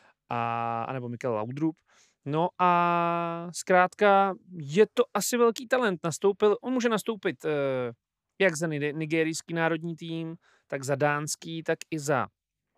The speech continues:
anglickou reprezentaci. Za tu dokonce nastupoval v U šestnáctce, ale teď v současnosti nastupuje za dánskou reprezentaci mládežnickou. I, i vlastně tam teď dával nějaké branky, takže to vypadá, že si spíš vybere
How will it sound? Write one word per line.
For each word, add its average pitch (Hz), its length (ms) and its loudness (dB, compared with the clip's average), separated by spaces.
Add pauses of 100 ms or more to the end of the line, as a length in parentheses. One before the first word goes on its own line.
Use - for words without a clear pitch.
(280)
anglickou 143 440 -4
reprezentaci. 143 540 -6
Za 156 80 0
tu 165 120 -4
dokonce 151 360 -6
nastupoval 139 560 -2
v - 100 -10
U 165 80 -10
šestnáctce, 127 640 -6
ale 135 200 -4
teď 160 160 -2
v - 120 -20
současnosti 139 560 -10
nastupuje 139 480 -6
za 156 120 -6
dánskou 127 760 -8
reprezentaci 147 600 -10
mládežnickou. 170 760 -6 (960)
I, 135 540 -6 (420)
i 143 80 -8
vlastně 147 280 -4
tam 143 140 -6
teď 143 160 -6
dával 139 460 0
nějaké 139 340 -6
branky, 123 340 -6
takže 127 200 -6
to 139 100 -10
vypadá, 135 320 -2
že 127 80 -8
si 131 140 -10
spíš 139 260 -10
vybere 139 360 0